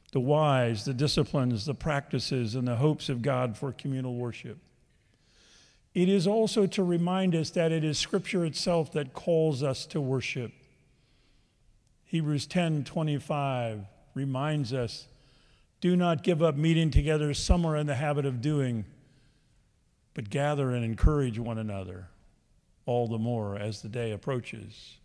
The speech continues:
But before we begin our exploration of communal worship, let's look briefly at life as worship. Our friends in the Reformed tradition remind us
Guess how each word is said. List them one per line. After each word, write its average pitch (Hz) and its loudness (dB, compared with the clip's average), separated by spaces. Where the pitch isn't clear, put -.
But 165 -4
before 233 0
we 196 4
begin 147 2
our 160 6
exploration 147 2
of 123 -2
communal 139 4
worship, 131 0
let's 160 0
look 135 -2
briefly 131 2
at 117 -2
life 135 0
as 117 -6
worship. 113 -8
Our 143 -2
friends 175 2
in 160 2
the 147 0
Reformed 156 0
tradition 135 -2
remind 147 0
us - 0